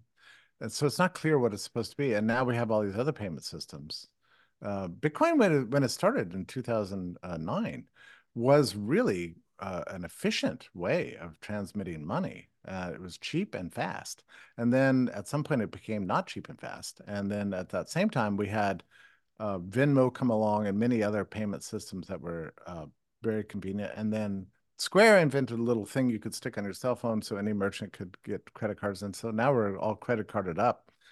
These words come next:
Um, but the centralization of banking and credit is, is worse now than ever. And we know for sure the Biden administration wants this to become a central bank digital currency. And if that happens,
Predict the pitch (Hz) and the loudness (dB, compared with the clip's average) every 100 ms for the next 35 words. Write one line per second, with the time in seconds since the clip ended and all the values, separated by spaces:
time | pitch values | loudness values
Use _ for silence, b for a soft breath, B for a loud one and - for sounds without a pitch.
0 | b b b - 120 117 107 117 117 - | b b b -2 2 2 0 -4 -4 -2
1 | 156 - 139 110 123 147 131 101 85 107 | 0 2 2 4 2 2 0 -2 -2 -2
2 | 120 120 110 90 - 139 165 80 87 85 | -2 -2 -6 -6 0 0 0 -4 -10 -10
3 | 110 92 98 90 110 107 104 92 85 107 | -12 -10 -10 -4 -4 -4 -6 -6 -2 -2
4 | 135 87 - 104 110 202 196 135 104 120 | 0 -2 -6 -4 -4 -2 -4 -6 0 2
5 | 123 135 - - 120 101 92 98 92 87 | 4 2 -2 -6 -4 -2 -2 -2 -2 -6
6 | - 92 - 80 _ _ _ _ _ _ | -6 -8 -8 -14 _ _ _ _ _ _
7 | _ _ _ 98 120 135 - - - b | _ _ _ 0 4 4 2 -6 -10 b
8 | b b b - 120 107 - 101 - 113 | b b b -6 -2 -2 -4 -6 -2 0
9 | 107 - 110 104 87 85 76 98 95 98 | 0 -2 -6 -4 -6 -6 -6 -10 -8 -8
10 | 82 92 80 - 95 90 175 190 156 127 | -8 -8 -8 -8 -10 0 4 6 6 4
11 | 120 110 | 0 0